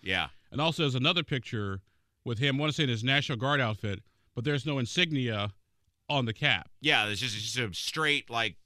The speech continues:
Speaker 1: fatigues type
Speaker 2: Yeah.
Speaker 1: uniform.
Speaker 2: So, so I kind of, I kind of wondered about this. Like, okay, this is gonna come out sooner or later, and lo and behold, uh, it has, because James Briggs asked Diego about his military service,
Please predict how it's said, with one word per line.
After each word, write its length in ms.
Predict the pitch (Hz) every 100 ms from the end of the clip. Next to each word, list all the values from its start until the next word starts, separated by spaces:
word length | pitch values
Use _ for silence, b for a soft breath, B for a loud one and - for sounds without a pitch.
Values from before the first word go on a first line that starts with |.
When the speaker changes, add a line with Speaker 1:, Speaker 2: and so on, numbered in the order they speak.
| _
Speaker 1:
fatigues 760 | - - 208 185 165 135 127 -
type 380 | - 139 135 -
Speaker 2:
Yeah. 300 | 156 95 85 -
Speaker 1:
uniform. 580 | 127 139 110 101 85 60 _ _
Speaker 2:
So, 360 | - 143 120 -
so 240 | 143 110 - -
I 80 | 127
kind 180 | 220
of, 120 | 175 139
I 80 |
kind 160 | 143 247
of 80 | 165
wondered 220 | 190 165
about 240 | 127 120
this. 240 | 131 127 123
Like, 120 | 113
okay, 180 | 131 135
this 200 | 120 196
is 80 | 156
gonna 200 | 143 135
come 160 | 151
out 120 | 135 120
sooner 200 | 151 131
or 60 |
later, 240 | 123 147 117
and 100 | 110
lo 80 | 127
and 80 |
behold, 420 | 107 107 120 101 - b b b -
uh, 300 | 120 110 107
it 140 | 104 104
has, 400 | 190 139 92 -
because 220 | 117 110
James 220 | 135 117
Briggs 240 | 151 165
asked 240 | 139 131 -
Diego 200 | 131 123
about 160 | 123
his 100 | 110
military 360 | 139 196 147 113
service, 460 | - 98 95 98